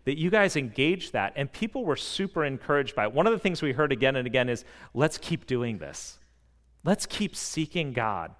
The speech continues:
Let's keep listening to him. Let's discern his purposes in our lives individually, in our lives together. We want more of this.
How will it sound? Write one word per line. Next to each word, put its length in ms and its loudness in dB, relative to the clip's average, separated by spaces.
Let's 260 4
keep 300 -8
listening 540 -4
to 100 -8
him. 300 -10
Let's 240 0
discern 560 0
his 260 0
purposes 560 -4
in 220 -2
our 240 2
lives 340 2
individually, 720 -4
in 120 -6
our 120 4
lives 300 2
together. 460 -6
We 140 -2
want 280 -2
more 240 -2
of 120 -6
this. 480 -20